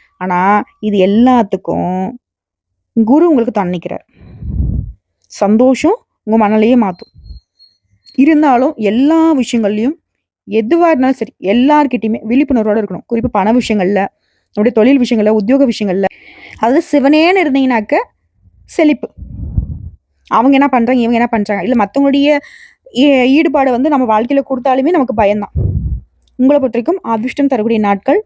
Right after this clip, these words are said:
செப்டம்பர் இருபத்தி ஏழு, அக்டோபர் எட்டு, ஒன்பது. இந்த நாட்களில் நல்ல காரியங்களை தொடர்றதுக்கு பயன்படுத்துங்க. உங்களை பொறுத்த வரைக்கும் பரிகாரம், பைரவரை அனுதினம் வழிபாடு செய்ய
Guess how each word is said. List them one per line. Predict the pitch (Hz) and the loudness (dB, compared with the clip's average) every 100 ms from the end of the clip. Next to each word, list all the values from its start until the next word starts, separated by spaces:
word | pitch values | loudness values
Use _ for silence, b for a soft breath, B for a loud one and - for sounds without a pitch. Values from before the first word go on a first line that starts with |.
| _ _ _ _ | _ _ _ _
செப்டம்பர் | - 240 254 285 277 | -4 -2 0 2 2
இருபத்தி | 247 247 254 240 | 2 0 0 0
ஏழு, | 226 320 | 0 0
அக்டோபர் | 226 - 254 262 | -2 -2 0 0
எட்டு, | 208 202 294 | -2 -2 0
ஒன்பது. | 269 202 185 190 | 0 0 -2 -2
இந்த | 226 254 | 0 2
நாட்களில் | 269 214 214 285 302 | 2 0 0 0 0
நல்ல | 214 247 | 0 0
காரியங்களை | 247 240 220 | 2 0 -2
தொடர்றதுக்கு | 175 185 240 269 | -4 -6 -4 -2
பயன்படுத்துங்க. | 202 196 - 185 202 | 0 0 -2 -4 -2
உங்களை | 220 269 | 2 2
பொறுத்த | 262 214 | 0 -4
வரைக்கும் | 233 233 | -4 -2
பரிகாரம், | 202 196 202 - _ B B 202 | -2 -2 -6 -8 _ B B -4
பைரவரை | 214 233 302 262 254 - | 0 4 4 4 0 0
அனுதினம் | 220 226 240 254 226 | 0 0 2 2 2
வழிபாடு | 214 226 220 208 | 0 0 0 0
செய்ய | - 202 196 302 | -2 -6 0 -2